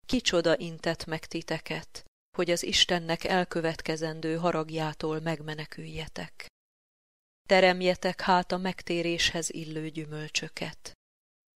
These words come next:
és ne gondoljátok, hogy így szólhattok magatokban: „Ábrahám a mi atyánk.” Mert mondom néktek,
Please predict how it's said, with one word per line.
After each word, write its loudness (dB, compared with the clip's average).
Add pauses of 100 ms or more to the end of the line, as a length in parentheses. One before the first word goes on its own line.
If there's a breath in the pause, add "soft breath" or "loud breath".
és 4
ne 6
gondoljátok, 4
hogy 0
így -6
szólhattok 0
magatokban: -4 (360)
„Ábrahám 4
a -6
mi -6
atyánk.” -6 (920)
Mert -2
mondom 0
néktek, -4